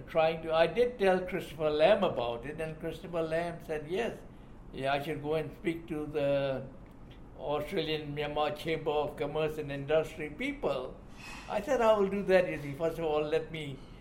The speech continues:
you know, because I've constructed, built a new house. And when I move into that house, you see, I've already built a small shop in front of my house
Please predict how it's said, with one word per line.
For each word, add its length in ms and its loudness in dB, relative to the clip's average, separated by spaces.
you 120 -2
know, 120 2
because 260 4
I've 400 6
constructed, 840 -2
built 240 2
a 140 2
new 260 4
house. 480 -2
And 440 -4
when 160 -2
I 260 4
move 240 6
into 260 0
that 220 2
house, 400 0
you 80 -8
see, 220 -2
I've 160 2
already 840 0
built 320 4
a 140 2
small 720 0
shop 420 0
in 140 -6
front 260 2
of 160 2
my 140 2
house 420 -2